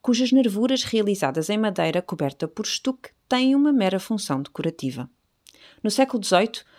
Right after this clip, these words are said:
o claustro é incorporado num estilo barroco classicista. A sua decoração concentra-se no friso que discorre por baixo do beiral, com relevos que representam frutos, anjos e outros elementos clássicos.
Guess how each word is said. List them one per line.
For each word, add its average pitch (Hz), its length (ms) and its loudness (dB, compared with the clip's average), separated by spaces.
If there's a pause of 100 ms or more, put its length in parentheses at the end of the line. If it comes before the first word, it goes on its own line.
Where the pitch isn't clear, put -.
(140)
o 226 80 0
claustro 254 500 4
é 233 60 2
incorporado 233 760 4
num 214 100 0
estilo 220 480 -2
barroco 247 800 0
classicista. - 920 -6 (580)
A 202 80 4
sua 170 260 -2
decoração 185 680 -2
concentra-se 185 760 -4
no 170 100 -4
friso 277 520 0
que - 160 -4
discorre 226 480 0
por 185 140 -4
baixo 214 420 0
do 208 100 0
beiral, 185 440 0 (320)
com 240 140 2
relevos 214 480 0
que - 120 -6
representam 151 680 -4
frutos, 285 580 -4
anjos 196 500 -2
e 180 120 0
outros 220 300 -2
elementos 156 380 -2
clássicos. - 640 -4